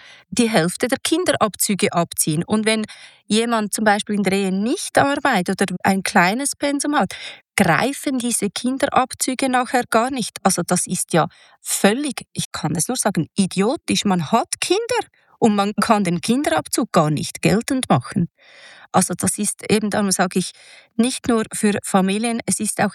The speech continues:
eben für die Alleinerziehenden eine Riesendiskrepanz jetzt, wie sie eigentlich steuerlich nicht nur benachteiligt werden,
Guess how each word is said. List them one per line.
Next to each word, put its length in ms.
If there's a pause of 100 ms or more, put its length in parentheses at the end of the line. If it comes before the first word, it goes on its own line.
eben 240
für 160
die 180
Alleinerziehenden 1300
eine 400 (340)
Riesendiskrepanz 1400
jetzt, 460 (480)
wie 160
sie 280
eigentlich 440
steuerlich 800 (460)
nicht 360
nur 100
benachteiligt 920
werden, 320